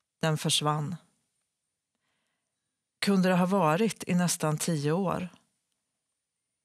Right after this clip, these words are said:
De hade teatergrupp och allt möjligt. Det var förberedelser före. Tält skulle upp och servering som skulle funka.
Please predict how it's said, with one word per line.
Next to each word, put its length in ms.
De 140
hade 280
teatergrupp 1080
och 140
allt 180
möjligt. 640
Det 60
var 120
förberedelser 920
före. 520
Tält 360
skulle 320
upp 360
och 100
servering 720
som 180
skulle 260
funka. 560